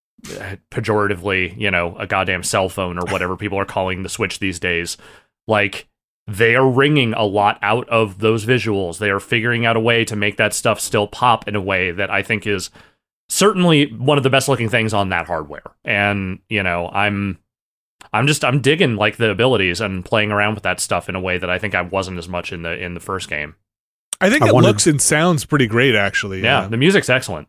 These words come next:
Speaker 2: Yeah.
Speaker 3: I, I wanted to ask about some of the quality of life improvements, although if you don't have recent experience with the previous game, you might not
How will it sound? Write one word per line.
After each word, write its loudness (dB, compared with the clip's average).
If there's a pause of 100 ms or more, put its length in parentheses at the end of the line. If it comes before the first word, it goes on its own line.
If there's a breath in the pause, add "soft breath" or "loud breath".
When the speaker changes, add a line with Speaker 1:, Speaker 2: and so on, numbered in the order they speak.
Speaker 2:
Yeah. -8 (560)
Speaker 3:
I, 0 (100)
I -8
wanted 2
to 4
ask 4
about 4
some 2
of 0
the -10
quality 4
of 0
life 6
improvements, 4
although 0
if -4
you -2
don't -6
have -6
recent -2
experience 2
with -6
the -14
previous 2
game, 6
you 4
might 2
not -2